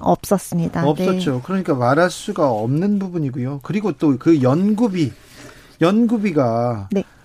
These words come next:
Speaker 2: 아, 나 전 의원한테 들어갔지 않습니까? 서울대 연구비가. 이 문제도 좀 크게 문제가 될 수는 있어요.
Speaker 1: 네.
Speaker 2: 거-,
Speaker 1: 이
Speaker 2: 네.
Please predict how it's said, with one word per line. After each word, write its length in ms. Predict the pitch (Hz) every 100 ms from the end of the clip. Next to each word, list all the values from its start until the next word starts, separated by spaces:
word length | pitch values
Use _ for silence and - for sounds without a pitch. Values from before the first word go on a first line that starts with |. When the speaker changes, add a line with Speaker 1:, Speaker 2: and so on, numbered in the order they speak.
| - _ -
Speaker 2:
아, 400 | 208 196 190 180
나 380 | 165 170 185 180
전 500 | 175 180 175 165 143 - - - - - - - _ _ _
의원한테 1120 | 147 165 170 156 160 - - - 156 156 160
들어갔지 520 | 127 127 175 226 -
않습니까? 420 | 170 131 135 117 117
서울대 720 | 160 180 151 131 117 110 117
연구비가. 880 | 120 135 147 160 135 117 92 98 104
이 180 | 131 190
문제도 500 | 247 247 240 190 165
좀 320 | - 147 131 127 - - - - - _
크게 260 | - - 220
문제가 340 | 147 147 143
될 240 | 127 123 131
수는 340 | 127 - 170
있어요. 500 | 127 123 170 135 131 -
Speaker 1:
네. 440 | 226 220 208 190 180
Speaker 2:
거-, 300 | 247 165 202 - - 185
Speaker 1:
이 20 |
Speaker 2:
네. 200 | 147